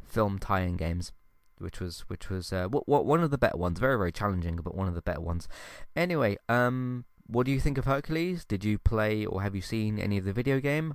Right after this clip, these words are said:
What do you think of the idea of the live-action film inspired by TikTok? How do you think that's gonna kind of go? Uh, it doesn't sound like the greatest thing, but we'll see how it all works out. You just have to get Danny DeVito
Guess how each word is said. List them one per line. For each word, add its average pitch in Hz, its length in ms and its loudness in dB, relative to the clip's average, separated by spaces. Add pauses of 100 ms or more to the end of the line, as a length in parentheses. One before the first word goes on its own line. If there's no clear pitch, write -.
What 117 180 2
do 127 60 4
you 123 60 0
think 127 200 -4
of 123 60 0
the 120 100 2
idea 120 240 2
of 117 80 -2
the 110 80 -2
live-action 117 800 0 (400)
film 117 280 6
inspired 110 800 2
by 117 140 0
TikTok? - 480 -2
How 107 100 -2
do 104 80 -4
you 104 40 -4
think 110 160 -2
that's 98 120 -4
gonna 107 180 -4
kind 107 280 -4
of 87 120 -10
go? 135 300 2 (500)
Uh, 110 200 4
it 113 80 -2
doesn't 160 240 2
sound 123 580 2
like 95 140 2
the 95 80 -10
greatest - 420 -4
thing, 123 220 2
but 90 240 0
we'll 120 100 -2
see 120 180 -2
how 107 140 0
it 92 80 0
all 92 140 0
works 90 260 -2
out. 92 200 -2
You 107 100 -2
just 107 160 -2
have - 240 -2
to 98 80 -4
get 90 160 0
Danny 90 240 2
DeVito 87 480 0